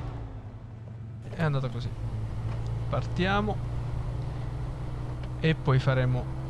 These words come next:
ah, quel, la cosa sugli alberi, mi sa che è dall'altra parte. Perfetto, andiamo di qua.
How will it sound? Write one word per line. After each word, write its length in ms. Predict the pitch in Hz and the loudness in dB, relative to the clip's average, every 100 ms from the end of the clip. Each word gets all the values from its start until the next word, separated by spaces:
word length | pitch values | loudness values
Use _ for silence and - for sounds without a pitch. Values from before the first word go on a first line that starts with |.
| - 143 | 0 4
ah, 760 | 156 156 147 147 143 143 135 - - | 6 6 6 6 6 6 4 2 0
quel, 180 | - 131 117 - - - - - - - - - - - - - 151 | 2 2 2 -2 -2 -2 -2 -2 -2 -2 -2 -2 -2 -2 -2 0 4
la 100 | 147 | 4
cosa 300 | 147 127 135 | 4 2 0
sugli 320 | - 135 135 | 0 2 4
alberi, 340 | 143 135 131 123 | 4 4 4 2
mi 100 | 127 | 4
sa 120 | 139 | 4
che 120 | 139 | 4
è 20 | |
dall'altra 360 | 139 143 147 165 | 6 6 4 2
parte. 400 | 143 139 - - - - - - - - - - - - - - - - | 2 2 0 0 2 2 0 -2 -4 -6 -6 -4 -4 -4 -4 -4 -4 2
Perfetto, 1040 | 151 143 147 - - 185 - - - 147 143 139 | 4 4 2 0 2 4 2 0 0 0 0 4
andiamo 300 | 147 147 147 | 6 6 6
di 120 | 160 | 4
qua. 300 | - 220 | 4 4